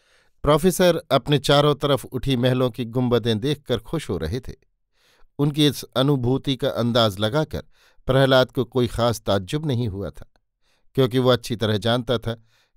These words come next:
कि जब उनको कोई पुरानी चीज दिख जाती है, तब उनका दिल बांसों उछलता है। वैसे आमतौर से वे गंभीरता का मोटा लबादा ओढ़े रहते हैं, जिसमें से खुशी की एक भी बूंद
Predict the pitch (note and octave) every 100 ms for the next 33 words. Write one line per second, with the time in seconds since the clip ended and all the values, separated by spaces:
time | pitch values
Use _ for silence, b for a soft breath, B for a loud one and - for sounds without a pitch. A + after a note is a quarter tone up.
0 | _ C3+ B2 C3 B2+ B2+ B2+ A2+ B2 A2+
1 | A2+ A2 G#2+ A2 F#2 B2 C3 B2+ F2 -
2 | D#2 - _ _ _ _ - - D3 D#3
3 | D3 C#3 C#3+ B2 C3 C#3+ D#3+ C3 - D#3
4 | - G#2 C#2+ _ _ _ _ _ _ G#2+
5 | C3 A#2 B2 A#2 A#2 G#2+ A#2+ A2+ A#2+ G#2+
6 | A2 G#2 b b b A2+ B2+ B2 C3+ A2
7 | A#2 A2+ A2 A#2 A2 G#2+ G2+ G2+ G2+ G2
8 | F#2+ - A2+ A#2 C#3+ A2 - C#2+ - _
9 | _ b b b b - D#3 D#3 D#3+ -
10 | C#3+ C#3+ - D3 - B2+ C3 A#2+ A2 A2+
11 | A#2 A#2 A#2+ A2